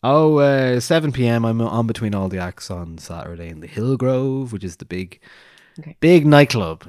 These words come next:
Speaker 1: in Dingle. So, uh,
Speaker 2: Cool.
Speaker 1: should be interesting. Yeah, should
Speaker 2: I'm
Speaker 1: be good.
Speaker 2: two P M on Sunday in Foxy's, and I will not be playing any music. You'll be glad to know.
Speaker 1: Very good. Very good.
Speaker 2: Okay.
Speaker 1: What will you be talking about? What are you talking about?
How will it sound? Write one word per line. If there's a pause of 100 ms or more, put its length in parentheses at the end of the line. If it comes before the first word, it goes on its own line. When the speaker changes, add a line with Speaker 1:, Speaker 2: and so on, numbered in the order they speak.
Speaker 1:
in
Dingle.
So,
uh,
Speaker 2:
Cool.
Speaker 1:
should
be
interesting.
Yeah,
should
Speaker 2:
I'm
Speaker 1:
be
good.
Speaker 2:
two
P
M
on
Sunday
in
Foxy's,
and
I
will
not
be
playing
any
music.
You'll
be
glad
to
know. (380)
Speaker 1:
Very
good. (140)
Very
good. (480)
Speaker 2:
Okay.
Speaker 1:
What
will
you
be
talking
about?
What
are
you
talking
about?